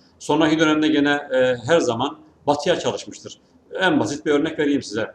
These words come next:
İki bin yedide, e, Cumhur-, Cumhurbaşkanlığı parlamentonun seçtiği dönemde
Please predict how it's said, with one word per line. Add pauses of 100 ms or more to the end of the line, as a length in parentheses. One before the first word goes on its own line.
İki
bin
yedide, (420)
e, (1120)
Cumhur-,
Cumhurbaşkanlığı
parlamentonun
seçtiği
dönemde